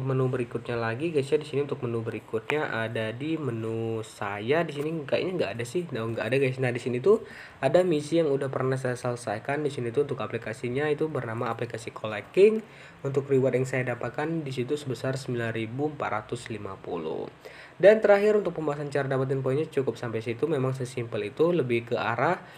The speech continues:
misi download aplikasi, guys, ya, untuk tugas utama dari aplikasi ini. Oke, di sini kita bisa masuk di menu menarik sini. Untuk penukaran di aplikasinya sendiri cukup lumayan banyak untuk nominalnya. Di sini untuk saldo saya sekarang ada di total lima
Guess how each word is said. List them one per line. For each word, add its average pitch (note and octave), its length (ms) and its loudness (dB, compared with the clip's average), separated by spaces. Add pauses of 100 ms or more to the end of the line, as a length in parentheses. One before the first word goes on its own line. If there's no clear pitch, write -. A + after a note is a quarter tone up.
(200)
misi C3 320 -2
download A#2 320 0
aplikasi, A#2 480 -4
guys, A#2 160 -4
ya, C3 80 0
untuk C3 160 -6
tugas A#2 320 -2
utama G#2+ 320 -4
dari A2 240 -6
aplikasi - 640 -10
ini. - 160 -10 (580)
Oke, G#3+ 160 10
di G#3+ 80 8
sini G#3+ 160 6
kita G3 160 2
bisa F3 160 -2
masuk D#3+ 320 0
di D3+ 80 2
menu D3 160 0
menarik C3+ 400 -2
sini. G3 400 4
Untuk C3+ 160 0
penukaran C3+ 480 -2
di A#2+ 80 -4
aplikasinya A#2+ 480 -6
sendiri A#2 400 -2
cukup C3 320 -2
lumayan A2+ 320 -4
banyak G#2+ 400 -4
untuk A#2 240 -6
nominalnya. A2 720 0 (480)
Di C3 80 -4
sini F3 240 2
untuk F3+ 160 0
saldo C3 400 -2
saya B2 260 -2
sekarang B2 600 0
ada A#2+ 160 -2
di A#2+ 160 -4
total C#3 480 -2
lima A#2 180 -2